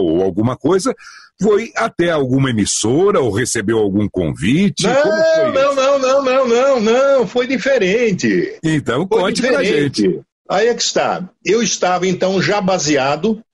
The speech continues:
Speaker 2: na sala de imprensa da Central de Polícia, lá no pátio do colégio.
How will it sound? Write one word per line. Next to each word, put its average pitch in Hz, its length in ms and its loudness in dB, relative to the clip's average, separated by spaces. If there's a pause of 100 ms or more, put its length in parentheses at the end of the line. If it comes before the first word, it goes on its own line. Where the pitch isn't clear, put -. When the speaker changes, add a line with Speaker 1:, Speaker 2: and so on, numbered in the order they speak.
(140)
Speaker 2:
na 165 160 -2
sala 190 340 0
de 175 160 -2
imprensa 156 680 0
da 156 120 0
Central 160 440 -2
de 180 100 -2
Polícia, 143 560 0
lá 151 140 -2
no 147 100 -2
pátio 165 300 -4
do 170 80 -2
colégio. 127 520 -2